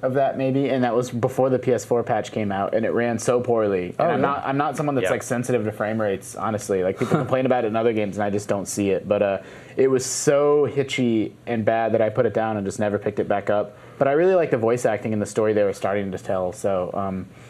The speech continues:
Speaker 1: I
Speaker 2: Just,
Speaker 1: don't know.
Speaker 2: yeah, the acting. It's, it's, it's really good acting in a game. It's always great to have one of those or two of those a
Speaker 1: It's
Speaker 2: year.
Speaker 1: got Harry
Speaker 2: Now,
Speaker 1: Crane
Speaker 2: now
Speaker 1: in it.
Speaker 2: they're getting more and more.
Speaker 3: Yeah, at E three, I met the, uh, actress who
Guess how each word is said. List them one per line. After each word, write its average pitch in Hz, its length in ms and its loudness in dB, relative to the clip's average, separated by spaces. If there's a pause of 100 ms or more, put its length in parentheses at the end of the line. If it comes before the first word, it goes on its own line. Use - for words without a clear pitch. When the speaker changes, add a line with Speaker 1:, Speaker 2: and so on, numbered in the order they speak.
(120)
Speaker 1:
I - 40 -2
Speaker 2:
Just, 156 120 0
Speaker 1:
don't 180 100 0
know. 127 60 -2
Speaker 2:
yeah, 143 160 2
the 127 180 0
acting. 123 480 -2
It's, 104 160 -10
it's, - 320 -4
it's 120 240 -2
really 127 340 0
good 123 160 2
acting 131 320 -2
in 113 100 -2
a 113 60 -2
game. 117 220 -2
It's 101 100 -10
always 117 220 0
great 110 180 0
to 117 60 -2
have 113 160 0
one 110 140 -2
of 107 60 -2
those 110 220 0
or 110 80 -4
two 113 160 -4
of 107 60 -2
those 107 180 -2
a 104 60 -2
Speaker 1:
It's 107 80 0
Speaker 2:
year. 110 80 0
Speaker 1:
got 139 100 0
Harry 123 160 2
Speaker 2:
Now, 131 140 0
Speaker 1:
Crane 127 120 -2
Speaker 2:
now 127 120 0
Speaker 1:
in - 20 -2
it. 131 40 0
Speaker 2:
they're 131 120 0
getting 135 180 -2
more 143 160 0
and 151 80 -2
more. 165 240 -2
Speaker 3:
Yeah, 120 220 0
at 117 240 -2
E 131 100 0
three, 143 220 0
I 131 40 0
met 131 200 0
the, 113 340 0
uh, 101 360 0
actress 107 380 -4
who 95 280 -4